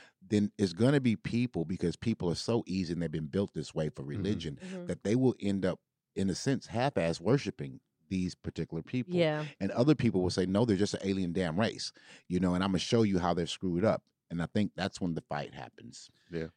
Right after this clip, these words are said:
Speaker 2: You're t-, you're basically, you know, s-, uh, you're basically, uh, and I can see your point too. It's just like, um, the fictional movie, uh, plot line of, um, "The Day the Earth Stood Still" is somewhat, somewhat similar, where Klaatu is just saying, "Please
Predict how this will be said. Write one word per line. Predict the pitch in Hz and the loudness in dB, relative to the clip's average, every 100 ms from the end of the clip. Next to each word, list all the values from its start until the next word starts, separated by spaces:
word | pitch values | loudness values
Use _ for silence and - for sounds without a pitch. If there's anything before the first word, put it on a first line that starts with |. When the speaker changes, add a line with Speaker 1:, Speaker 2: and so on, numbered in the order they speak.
| _ | _
Speaker 2:
You're | 160 165 | 4 4
t-, | - 156 - | 4 0 0
you're | 139 139 | 0 2
basically, | 135 123 120 - 117 107 | 2 0 -4 -2 0 0
you | 104 107 | -2 -4
know, | 101 | -4
s-, | 92 - - - | -6 -10 -16 -8
uh, | 120 101 92 82 - _ _ - | -4 -4 -6 -12 -20 _ _ -6
you're | 139 | -4
basically, | 123 127 143 120 123 110 101 92 - | -2 -4 -4 -8 -6 -4 -4 -6 -8
uh, | 104 101 | -12 -8
and | 123 | -6
I | 120 | -6
can | - | -8
see | 123 127 | -8 -6
your | 95 | -6
point | - 113 95 78 | -8 -10 -10 -10
too. | - 110 90 87 | -8 -6 -6 -8
It's | - | -12
just | - 131 - | -10 -10 -8
like, | 123 110 98 104 | -6 -6 -6 -8
um, | 101 90 85 80 78 _ - | -8 -8 -10 -14 -20 _ -16
the | |
fictional | - 151 - 143 113 | -6 -6 -6 -8 -6
movie, | 117 117 113 107 101 98 - | -4 -4 -2 -4 -6 -8 -8
uh, | 101 92 - | -8 -10 -8
plot | 120 117 101 | -8 -8 -8
line | 98 95 | -10 -10
of, | 92 90 85 | -10 -10 -10
um, | 90 85 87 _ _ _ _ - | -10 -12 -14 _ _ _ _ -6
"The | |
Day | 123 135 | -2 0
the | 131 131 | 0 -2
Earth | 117 107 | -2 -4
Stood | - 113 - | -6 -6 -6
Still" | - 139 113 101 | -4 -2 0 -2
is | 95 | -6
somewhat, | 127 117 - | -8 -10 -10
somewhat | - 104 113 104 | -14 -12 -10 -10
similar, | - 120 107 101 | -8 -4 -4 -2
where | 101 98 | -2 -4
Klaatu | - 127 120 120 | -4 -4 -2 -4
is | 98 | -4
just | 107 - | -8 -10
saying, | 107 98 - | -10 -10 -8
"Please | 135 123 117 104 | -4 -4 -4 -8